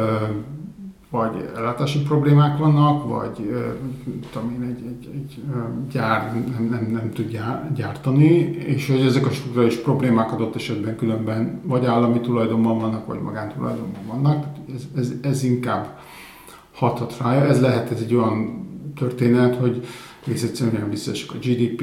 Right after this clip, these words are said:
lesz egy ilyen házon belüli munkanélküliség, amit nyilván majd rubelnyomtatással próbálnak kezelni.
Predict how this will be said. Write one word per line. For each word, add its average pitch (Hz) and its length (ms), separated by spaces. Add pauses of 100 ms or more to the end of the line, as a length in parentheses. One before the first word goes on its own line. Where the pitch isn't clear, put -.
(420)
lesz - 160
egy 110 100
ilyen - 120
házon 101 300
belüli 104 280
munkanélküliség, 120 1160
amit 101 240
nyilván 104 260
majd 117 180
rubelnyomtatással 120 840
próbálnak 110 500
kezelni. 107 580